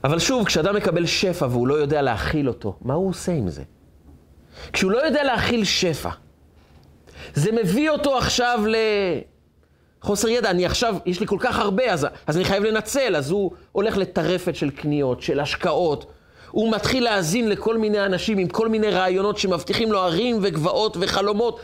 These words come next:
והוא הולך ומשקיע ומשקיע ומשקיע. והוא לא יודע איך מנהלים את זה בצורה נכונה, כי מעולם לא לימדו אותו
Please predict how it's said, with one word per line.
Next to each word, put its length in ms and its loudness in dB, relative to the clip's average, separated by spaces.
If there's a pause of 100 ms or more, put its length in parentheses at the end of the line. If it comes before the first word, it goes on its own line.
(140)
והוא 120 2
הולך 200 0
ומשקיע 500 -2
ומשקיע 500 -2
ומשקיע. 440 -2 (1400)
והוא 220 2
לא 80 2
יודע 460 2
איך 260 0
מנהלים 540 2
את 60 -4
זה 80 -2
בצורה 360 0
נכונה, 280 0
כי 140 -4
מעולם 600 2
לא 100 2
לימדו 420 0
אותו 260 0